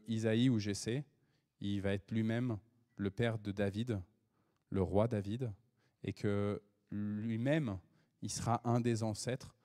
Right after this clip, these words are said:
de celui qui est le serviteur parmi les serviteurs, celui qui permet que vous soyez épanouis, celui qui permet que les noms que vous avez essayé de vous coller, Mara ou autre, sur votre front, Bip ou autre, eh ben, ils puissent être ôtés.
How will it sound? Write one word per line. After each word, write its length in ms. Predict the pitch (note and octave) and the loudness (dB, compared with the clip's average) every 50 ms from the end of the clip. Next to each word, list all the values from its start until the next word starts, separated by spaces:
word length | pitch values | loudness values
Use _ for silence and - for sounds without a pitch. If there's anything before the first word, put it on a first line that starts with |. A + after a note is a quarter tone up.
| _ _ _ _ - - - | _ _ _ _ -20 -8 -6
de 80 | A2 G#2 | -4 -4
celui 300 | - - A2+ A2+ B2 B2+ | -2 -2 -2 -2 -2 -2
qui 260 | - - - A2+ A2+ | -4 -6 -4 -2 0
est 360 | A2+ A#2 A#2 A#2 A#2+ A#2 - - _ _ _ | 0 2 2 0 0 -2 -4 -8 _ _ _
le 120 | G2+ G2+ | -2 -2
serviteur 540 | G2 - G#2+ F#2+ G2 G#2 - - B2+ B2+ B2+ | 0 0 0 -2 -2 -2 -4 -4 -4 -4 -2
parmi 260 | - A2 G2+ G#2 G#2+ | -2 -4 -2 -2 -2
les 100 | G#2 G#2 | -2 -4
serviteurs, 560 | F#2+ - - G2 F#2+ F#2 - - G2+ A#2 C#3 - _ _ _ _ _ _ _ _ _ _ - - - | -4 -4 -6 -6 -8 -8 -8 -8 -8 -8 -8 -10 _ _ _ _ _ _ _ _ _ _ -20 -20 -10
celui 260 | - - A#2 A#2+ B2 | -4 -2 0 0 0
qui 160 | A#2 - B2+ | 0 -2 -4
permet 440 | A#2 - B2+ A#2+ A#2 C3 C#3+ C#3+ D3 | 0 2 2 2 4 4 4 4 2
que 360 | C#3+ - - A#2 A#2 A#2+ - - | 2 0 0 0 2 0 0 -2
vous 220 | A#2+ A2 B2+ D#3+ F3 | -4 -2 -2 -2 -2
soyez 540 | - - - C#3 B2+ B2+ B2 B2+ C3+ C3+ - - | -2 -2 -2 0 0 0 0 -2 -2 -4 -4 -6
épanouis, 520 | A#2+ A#2 - A#2+ A2+ A2+ A#2 A#2+ C3+ E3 E3+ - - - - - - | -6 -4 -4 -4 -4 -4 -4 -4 -6 -6 -8 -10 -16 -20 -20 -20 -8
celui 260 | - - B2+ C3 C3+ | 0 2 4 6 6
qui 140 | C3 - C#3+ | 4 4 4
permet 280 | - C#3 B2+ C3+ D3+ D3+ | 4 6 6 6 4 4
que 140 | - - C3+ | 4 6 6
les 340 | B2+ C3+ G2 A#2 A#2 B2 B2 | 6 6 6 4 4 4 4
noms 380 | C3+ D3 D#3+ F3 E3 C3+ A2+ G2 - - _ | 6 6 6 6 6 2 0 -4 -8 -18 _
que 100 | - B2+ | -4 -4
vous 160 | A#2+ A#2+ A#2 | -4 -2 -2
avez 180 | B2 A2+ A#2+ A#2+ | -2 -2 0 -2
essayé 300 | A#2+ - - - C3 C3+ | -2 -4 -2 -2 -2 -2
de 80 | B2+ | -2
vous 120 | A2+ A#2 A2 | -4 -8 -8
coller, 420 | - - C3 B2 B2+ C#3 C#3+ B2 A2 G#2 | -4 -2 0 0 2 2 0 0 -2 -6
Mara 600 | A#2 A2+ A2 A2 A2+ A2 A#2+ B2+ C3+ C#3+ C#3+ - - | -6 -6 -6 -6 -8 -8 -6 -6 -6 -6 -6 -6 -6
ou 180 | A#2+ A2 A#2 | -2 0 0
autre, 240 | B2+ C#3 - - - - - _ _ _ _ | 0 0 -2 -4 -12 -16 -20 _ _ _ _
sur 220 | - - B2 A2 | -6 -4 -2 0
votre 180 | A2 A#2 - - | 0 0 -2 -4
front, 360 | - - C#3 D3+ D#3+ D3 C3+ - _ - | -4 -2 0 0 0 0 -2 -6 _ -12
Bip 340 | - A#2 C3+ F3+ F3+ - - - - - - | -6 0 0 0 0 2 0 -2 -2 -2 -4
ou 180 | B2+ A#2+ B2 | 0 2 4
autre, 280 | C3 D3+ F#3 - - - _ _ _ _ _ _ _ _ _ _ _ _ _ _ _ _ _ | 4 4 2 -2 -8 -20 _ _ _ _ _ _ _ _ _ _ _ _ _ _ _ _ _
eh 80 | A#2+ A2+ | -6 -4
ben, 100 | A2+ A#2 | -2 -2
ils 100 | A#2 A2+ | -2 -2
puissent 240 | - - B2+ - C3 | -4 -6 -4 -2 -2
être 260 | B2+ - - - - | -4 -4 -6 -2 0
ôtés. 340 | C3 B2 - - A#2 B2 | 0 0 2 0 -2 -2